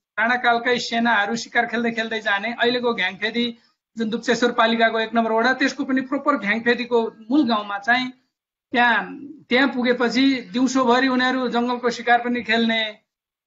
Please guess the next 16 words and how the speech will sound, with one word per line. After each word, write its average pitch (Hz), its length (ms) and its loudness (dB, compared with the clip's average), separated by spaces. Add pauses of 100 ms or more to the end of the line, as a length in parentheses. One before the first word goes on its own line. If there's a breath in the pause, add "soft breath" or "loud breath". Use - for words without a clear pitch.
अनि 240 280 0 (120)
खोला 269 280 2
दुवाली 269 380 4
थुन्न 254 340 2
लगाएर 254 560 2
दिनभरि 262 480 2
हरेक 226 280 0
तामाङको 247 460 -4
घरबाट 226 340 -2
चाहिँ 233 540 -4 (380)
बलियो 254 300 2
बलियो 247 280 0
चाहिँ 240 380 -4
श्रम, 208 580 0
जनश्रमदान 233 680 0
लिएर 240 300 2